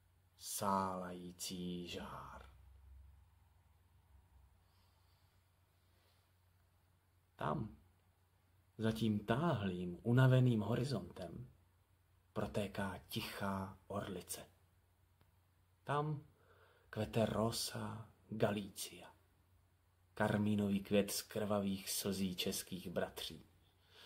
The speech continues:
Zaplakali, rozloučili se a odešli do exilu.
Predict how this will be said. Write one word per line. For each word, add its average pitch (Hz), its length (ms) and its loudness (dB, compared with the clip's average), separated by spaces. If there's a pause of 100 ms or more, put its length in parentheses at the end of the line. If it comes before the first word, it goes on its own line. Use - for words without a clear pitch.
(1500)
Zaplakali, 143 840 0 (1120)
rozloučili 104 760 2
se 98 400 0 (640)
a 98 200 2
odešli 92 500 0
do 87 100 2
exilu. 82 540 -6